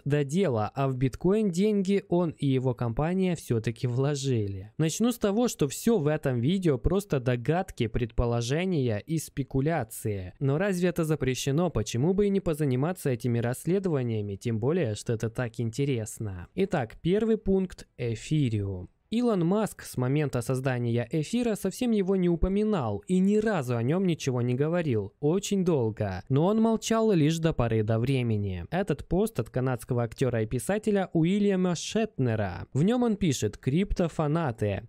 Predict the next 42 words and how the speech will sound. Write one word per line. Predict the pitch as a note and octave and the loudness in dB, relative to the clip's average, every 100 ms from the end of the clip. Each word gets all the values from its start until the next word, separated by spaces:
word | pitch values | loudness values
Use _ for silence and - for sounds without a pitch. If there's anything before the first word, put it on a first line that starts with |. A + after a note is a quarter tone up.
| - | -2
Мои | C#3 G#3+ | 0 2
друзья | G3+ G#3 F3 E3+ B2 | 2 2 2 0 0
Виталик | A#2+ C#3 B2 B2+ | 0 0 0 0
Бутерин | C3 C#3 F3 C#3 A#2 | 0 0 2 0 0
и | A#2 D3+ | 0 -2
Илон | - F3+ D3+ B2 | 0 2 2 2
Маск | C3+ F#3+ G#3+ - | 0 0 -2 -2
пытались | D#3 G#3 A3+ G#3+ | -2 0 0 0
решить, | G3+ G#3 B3+ G#3+ | 0 -2 0 -2
что | - - G3+ | -4 0 2
построить | F#3 D3 - C3 C#3 C3 | 2 -2 0 2 2 0
на | B2 A#2 | -2 0
эфириуме. | C#3+ A#2+ - E3+ B2+ A2+ G2+ F#2+ F#2+ | -2 -2 0 2 2 0 -2 -4 -2
Я | A#2+ G3+ | -2 -2
все | - C3 | 0 0
жду | A2 A#2 C#3 | 0 2 2
и | D3+ | 2
жду | A2+ - A#2+ | 0 0 0
их | C3 A#2+ A2 - | 0 -4 -6 -4
решения". | A2+ - C#3 C3 A2+ G#2 F#2+ F2 _ | -4 -2 -2 -2 -2 -4 -6 -10 _
Он | - G3+ G3+ | 0 2 2
опубликовал | - D#3+ F3 D3+ D3+ D3+ D3 G3 | -2 0 0 2 0 0 0 2
этот | G3 E3 C#3+ - | 0 0 -4 -2
пост | B2+ G2 - - | -2 -2 -4 -6
десятого | C3 C3+ - E3 D3+ A#2+ A2+ | -2 -2 0 -2 -2 -2 0
мая | A#2+ E3 F3 | 0 0 -2
две | B2 A2+ | -2 -4
тысячи | A2 B2+ - E3+ | -2 -4 -4 -4
девятнадцатого | E3+ D3 C#3 C3 B2 A2 - C3 C#3 | -2 0 0 0 -2 -4 -6 -2 -2
года. | D#3 F3+ D3 A#2 G2 F#2+ | 2 0 2 -2 -4 -4
И | F3 | -2
только | F3 A#3+ A3 A3+ | 0 0 2 2
лишь | G#3+ G#3 D#3 | 2 0 0
в | |
июле | F3 F#3+ G3 B3 | 2 2 4 4
две | F#3+ C3 A#2 C3+ | 4 2 2 0
тысячи | - C#3+ D3 - D3+ | 2 2 0 0 0
двадцатого, | E3 E3+ - A#3 A3+ D#3 C#3 A2+ | 2 0 0 0 0 2 2 0
спустя | - F3 D#3+ G#3 | 0 0 0 0
почти | G3 F#3 - - G#3 | 0 -2 -4 -2 -2
полтора | - F#3 F#3 - G#3 G#3 E3+ | 0 0 0 -2 0 0 0
года, | C3 C#3+ A#3 F3+ B2 A2 | 2 2 2 2 0 0